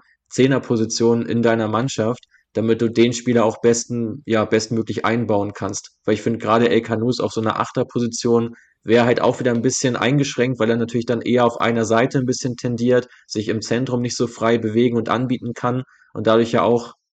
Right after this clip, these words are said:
ja, so ein bisschen die Statik, glaub ich, verloren geht. Also ähnlich wie bei einem, ich find, Flo Wirtz ist ein guter Vergleich eigentlich,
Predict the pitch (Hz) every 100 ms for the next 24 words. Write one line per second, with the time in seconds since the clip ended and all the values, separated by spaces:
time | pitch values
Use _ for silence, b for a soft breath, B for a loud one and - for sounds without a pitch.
0 | - 107 110 123 127 127 117 - 117 110
1 | 123 - 117 113 110 120 113 123 131 -
2 | 104 - - 104 107 113 113 117 113 113
3 | 110 - - 123 117 - 123 113 139 120
4 | - 117 123 123 117 113 104 104 120 117
5 | 101 101 107 110